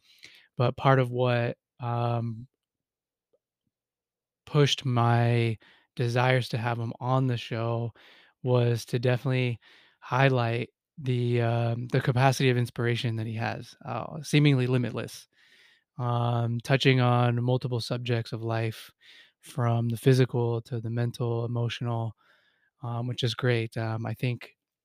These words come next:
I think the stuff you're doing is awesome. Um,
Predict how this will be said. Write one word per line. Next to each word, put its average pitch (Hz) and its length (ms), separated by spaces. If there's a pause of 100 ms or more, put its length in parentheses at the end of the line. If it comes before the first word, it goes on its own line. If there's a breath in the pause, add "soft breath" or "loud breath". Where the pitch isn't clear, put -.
(920)
I 139 100
think 131 400 (180)
the 135 100
stuff 135 260
you're 139 80
doing 127 260
is 117 100
awesome. 135 520 (840 soft breath)
Um, 120 880